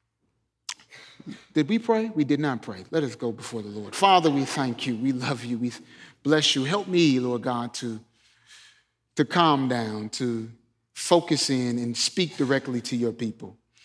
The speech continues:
I pray, God, that you hide me beneath your cross. Don't allow my words to be magnified, but Lord, allow your words to be magnified. And God, I pray that all of us see that you are the one that is instructing us,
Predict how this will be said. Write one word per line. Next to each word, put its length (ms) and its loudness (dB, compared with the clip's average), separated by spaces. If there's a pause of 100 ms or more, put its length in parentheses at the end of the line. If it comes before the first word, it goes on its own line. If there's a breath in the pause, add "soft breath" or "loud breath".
(280 soft breath)
I 80 -10
pray, 280 4
God, 280 0
that 200 -2
you 160 0
hide 460 0
me 120 0
beneath 420 -2
your 120 -2
cross. 680 -8 (440 soft breath)
Don't 340 2 (220)
allow 280 4
my 320 4
words 500 2
to 80 -12
be 120 -2
magnified, 720 -4
but 120 -6
Lord, 320 0
allow 280 0
your 240 0
words 320 0
to 100 -10
be 100 -4
magnified. 680 -8 (1080 soft breath)
And 160 -4
God, 180 4
I 80 4
pray 440 0
that 200 2
all 380 6
of 120 2
us 720 -6
see 360 0
that 180 -2
you 440 0
are 260 0
the 120 -8
one 340 -2
that 120 -4
is 140 -10
instructing 580 -6
us, 220 -12